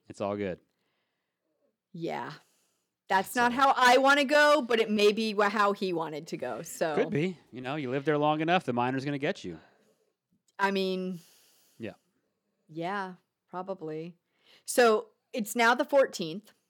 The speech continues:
Speaker 2: Saturday the fourteenth, 'cause we just had Friday the thirteenth.
Speaker 1: Woo!
Speaker 2: Woohoo! And the boys and girls break into the mine's lunch hall with provisions, and they start their party,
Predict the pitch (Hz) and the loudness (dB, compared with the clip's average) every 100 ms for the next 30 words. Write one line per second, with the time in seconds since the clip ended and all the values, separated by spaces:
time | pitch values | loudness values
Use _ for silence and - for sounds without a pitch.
0 | _ _ _ _ _ _ _ _ _ _ | _ _ _ _ _ _ _ _ _ _
1 | _ _ _ - 196 175 175 165 160 170 | _ _ _ 0 2 4 2 0 -2 -2
2 | 160 165 160 - 180 170 175 175 160 - | -4 -4 -10 -10 -6 -6 -6 -6 -8 -4
3 | 196 175 175 175 165 - 175 180 - 156 | 0 2 2 -2 -6 -4 -2 -2 -8 -12
4 | 185 - 294 403 415 403 392 359 330 262 | -12 -6 -2 2 2 2 2 0 -2 -6
5 | - _ 254 233 311 480 349 466 480 453 | -14 _ -12 -2 2 2 4 4 4 0
6 | 480 - _ _ - 214 196 196 202 170 | -4 -10 _ _ -2 0 2 0 -4 0
7 | 208 226 254 233 214 202 - 190 208 220 | 2 2 0 2 2 2 0 2 2 2
8 | 214 208 196 185 175 185 170 170 170 180 | -4 -2 -2 0 0 -2 -2 -2 -2 -2
9 | 165 160 170 170 - 185 156 196 180 180 | 0 2 0 -4 -6 -2 4 4 4 0
10 | 175 180 175 165 170 - 180 180 175 170 | -2 -2 -2 -2 -4 2 2 2 0 0
11 | - 151 143 139 131 165 | 0 -2 0 0 -2 -6